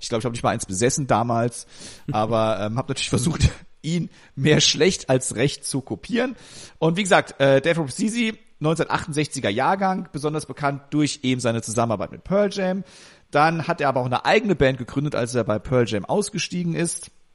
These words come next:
Speaker 1: Und diese Band nennt sich The Green Romance Orchestra, wo er eben auch als Songwriter und als Produzent zu Tage tritt. Und wer sich ein bisschen über Dave Abruzzese informieren möchte, der hatte auch ein Feature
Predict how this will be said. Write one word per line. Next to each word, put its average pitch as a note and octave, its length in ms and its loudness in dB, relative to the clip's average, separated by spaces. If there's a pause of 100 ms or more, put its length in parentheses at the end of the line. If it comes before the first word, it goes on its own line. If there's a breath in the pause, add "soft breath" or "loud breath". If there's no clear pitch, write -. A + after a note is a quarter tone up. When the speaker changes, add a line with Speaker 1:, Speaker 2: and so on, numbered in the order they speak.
(520)
Speaker 1:
Und A#2 300 -6
diese C#3+ 360 2
Band B2+ 280 2
nennt B2+ 180 -2
sich B2 200 -8
The A2 140 -4
Green E3 460 -2
Romance D3+ 520 0 (360 soft breath)
Orchestra, C3 720 0
wo B2+ 120 0
er C3+ 160 0
eben A#2+ 220 -6
auch B2 340 -2
als G#2+ 440 -2 (120)
Songwriter C#3 800 0
und C#3 240 -6
als A#2 200 -2
Produzent G#2+ 720 -6 (420 soft breath)
zu G#2 360 -6 (120)
Tage A2 360 2
tritt. - 280 -12 (160 loud breath)
Und C3 140 0
wer F3+ 140 4
sich F3 120 -4
ein D#3+ 40 -4
bisschen G#3+ 220 0
über D#3+ 140 4
Dave D#3 200 0
Abruzzese C#3+ 500 -4
informieren C#3 420 -2
möchte, G3 440 2 (360 loud breath)
der A2 140 -2
hatte C#3+ 260 -2
auch C#3+ 300 -2
ein G#2 360 -2
Feature G3+ 600 -2